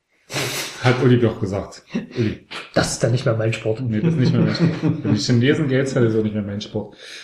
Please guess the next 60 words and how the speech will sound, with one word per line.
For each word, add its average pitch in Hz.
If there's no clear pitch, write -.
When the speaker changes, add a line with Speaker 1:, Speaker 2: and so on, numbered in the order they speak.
Speaker 2:
Dann 110
ist 190
es 156
ja 160
wirklich 160
das, 139
was 135
Dirk 143
von 131
sagt, 120
dann 120
ist 120
es 117
wirklich 127
nur 127
noch 123
ein 123
Sport 127
fürs 123
Fernsehpublikum. 113
Dann 117
interessiert 120
keinen 123
mehr, 123
wer 120
ins 117
Stadion 123
kommt. 139
Speaker 1:
Ja, -
weil 95
die 107
Entwicklung 143
ist 156
ja 160
jetzt 170
sowieso 185
schon. 127
Da 92
ist 110
sowieso 131
ein, 147
äh, 156
Sport, 151
der 151
sich 143
permanent 147
darauf 147
einstellt, 143
dass 135
er 139
irgendwie 131
im 131
Fernsehen 139
vermarktbar 131
ist 127
und 120
es 113
ist 123
so 135
diese, 127